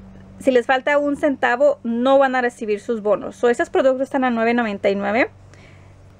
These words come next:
y estos están a diez cuarenta y nueve. So, por los cuatro fueron treinta dólares con setenta y un centavos. Tenía cuatro cupones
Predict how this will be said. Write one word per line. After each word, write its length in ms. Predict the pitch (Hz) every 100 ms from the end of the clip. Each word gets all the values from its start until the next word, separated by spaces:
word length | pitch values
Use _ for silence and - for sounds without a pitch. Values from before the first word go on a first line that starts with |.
| -
y 160 | 277 277
estos 220 | 269 254
están 160 | 262
a 80 | 233
diez 320 | 208 220 220
cuarenta 440 | - 240 226 233 190
y 60 |
nueve. 240 | 185 170 -
So, 140 | -
por 200 | - 240
los 200 | 233 226
cuatro 420 | - 269 262 294
fueron 420 | 285 285 254 254 247
treinta 440 | - 269 269 262 285
dólares 340 | 277 269 277
con 300 | - 247 233
setenta 340 | 240 226 202 196
y 80 |
un 100 | 202
centavos. 540 | 214 254 247 226 302 - - - - -
Tenía 320 | 277 254 269
cuatro 340 | 262 285 277 262
cupones 520 | 370 294 254 269